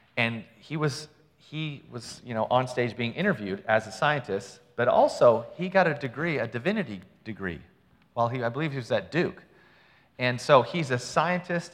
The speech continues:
and a theologian at the same time, and he's one of the most prestigious scientists at the Monterey Bay Aquarium. And one of the lines that he told me that kinda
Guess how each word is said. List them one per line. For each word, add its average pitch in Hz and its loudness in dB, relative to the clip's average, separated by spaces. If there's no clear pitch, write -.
and 151 -4
a 147 -2
theologian 131 0
at 110 -4
the 110 -16
same 135 -4
time, 104 -4
and 120 -6
he's 143 -8
one 131 -2
of 123 -6
the 120 0
most 123 2
prestigious 190 -4
scientists 104 -4
at 117 4
the 110 -4
Monterey 117 0
Bay 107 0
Aquarium. 113 2
And 131 2
one 196 4
of 226 -2
the 190 8
lines 143 2
that - -2
he 147 -6
told 170 2
me 123 0
that - 0
kinda 127 -2